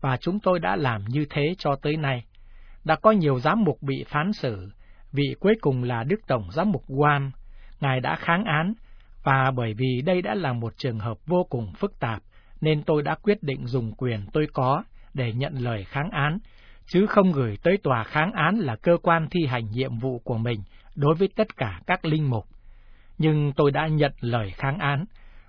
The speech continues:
Tôi đã thành lập một ủy ban các nhà giáo luật giúp tôi, và các vị đã nói với tôi rằng một cách nhanh chóng, lâu lắm là một tháng, lời khuyên sẽ được thực thi để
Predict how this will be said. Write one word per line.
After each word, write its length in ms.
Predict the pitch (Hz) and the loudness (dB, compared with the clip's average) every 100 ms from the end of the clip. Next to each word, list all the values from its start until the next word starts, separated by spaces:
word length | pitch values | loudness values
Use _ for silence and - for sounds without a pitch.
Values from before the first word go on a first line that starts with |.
| - | -2
Tôi 140 | 135 | 0
đã 160 | 165 202 | 2 0
thành 240 | - 135 127 | 0 0 0
lập 180 | 123 | 0
một 180 | 123 117 | -2 -6
ủy 280 | - 123 101 | -4 -6 -2
ban 280 | 147 170 160 | 0 0 2
các 200 | 208 185 | -2 -2
nhà 240 | 131 113 | -4 -4
giáo 220 | 101 139 185 | -2 -2 2
luật 200 | 147 - - - - | 0 -2 -12 -20 -2
giúp 220 | 143 214 - | 2 2 2
tôi, 300 | 147 143 135 - - - - | 2 2 0 -8 -20 -20 -2
và 200 | 135 131 | 0 2
các 160 | 190 - | -2 -2
vị 180 | 143 135 | -4 -4
đã 160 | 147 | -4
nói 280 | 156 151 208 | 0 0 2
với 160 | 196 208 | 2 2
tôi 160 | 180 165 | 2 2
rằng 220 | 135 110 - - | 2 -2 -6 -10
một 200 | 135 113 | -8 -6
cách 180 | - 180 | -6 -4
nhanh 280 | 170 156 151 | -2 0 -2
chóng, 300 | 147 139 175 - | 0 -2 -2 -12
lâu 340 | 156 143 143 139 | -8 0 0 2
lắm 260 | 143 165 | 0 -2
là 140 | 220 120 | -4 -6
một 200 | 107 - | -6 -10
tháng, 340 | - 135 147 208 - - - - - | -4 -2 -2 -4 -12 -20 -20 -20 -2
lời 240 | 135 127 | 0 0
khuyên 300 | - 185 175 | 2 2 2
sẽ 140 | 214 | -2
được 260 | 185 135 - | 0 -2 -2
thực 280 | 143 123 - | -6 -6 -4
thi 260 | 165 156 156 | -2 0 0
để 200 | 117 | -4